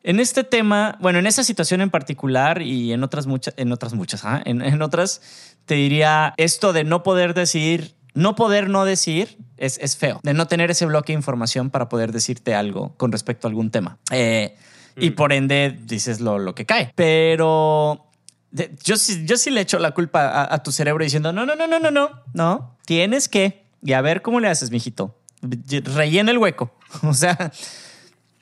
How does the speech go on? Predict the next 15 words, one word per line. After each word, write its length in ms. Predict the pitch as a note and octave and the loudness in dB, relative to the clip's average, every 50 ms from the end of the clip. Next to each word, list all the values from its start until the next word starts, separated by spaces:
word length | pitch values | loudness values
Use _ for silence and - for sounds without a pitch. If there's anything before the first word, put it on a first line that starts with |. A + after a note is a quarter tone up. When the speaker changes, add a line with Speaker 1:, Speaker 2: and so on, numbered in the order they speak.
| _ _ - | _ _ -2
Speaker 1:
digo, 160 | D3+ D#3 D3 | 0 2 2
en 60 | C3 | 2
la 60 | B2+ | 0
escuela 240 | A2+ - - C#3 D3 | 0 0 0 0 2
nos 140 | D3+ C3+ A#2 | 2 0 -2
enseñan 280 | - - C3+ B2+ B2 | 0 -2 0 0 0
eso 160 | B2 B2 - - | -2 -2 -4 -4
también, 280 | B2 A#2+ A#2+ A2+ G2 | -4 -2 -2 -2 -2
¿no? 240 | F#2 F#2+ A#2 E3 F#3 _ _ - | -2 -2 -4 -4 -6 _ _ -12
Mm, 480 | G#2+ G#2 G#2 - - _ _ - - - - | -10 -10 -10 -12 -14 _ _ -12 -12 -8 -6
completa 320 | A#2+ G#2 A#2 B2+ B2 - | -4 -2 -2 -2 0 0
la 60 | B2 | 0
frase. 340 | A#2+ A#2+ B2 A2+ - - _ _ _ _ _ | 2 2 0 0 -2 -4 _ _ _ _ _
<laughs> 1200 | - - - - - A#2+ - G#3 G#3 G#3+ A3 A#3+ F#3+ - - - - - - - - - - D#3 - | -14 -12 -12 -10 -10 -2 2 2 2 4 2 0 0 -2 -10 -18 -18 -18 -16 -18 -18 -18 -20 -8 -2
Este, 680 | - C#3+ C#3+ C#3 - - - D3 C#3 C3+ A#2+ - - | 0 0 2 0 0 0 0 2 2 2 0 -2 -8